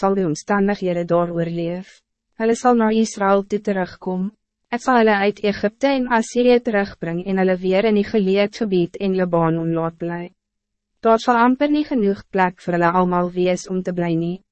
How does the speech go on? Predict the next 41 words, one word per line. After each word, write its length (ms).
Hulle 160
sal 220
deur 180
die 80
onstuimige 720
waters 560
van 160
die 80
sedert 560
gaan, 240
want 240
die 80
golwe 480
sal 240
vir 160
hulle 300
'n 100
pad 240
maak. 320
Verder 340
sal 240
die 80
water 480
van 160
die 100
Nyl 380
opdroog. 560
Assyrië 560
is 160
baie 320
neus 340
in 120
die 100
lig, 320
maar 200
hulle 180
sal 220
hard 340
aarde 460
toe 160
kom. 360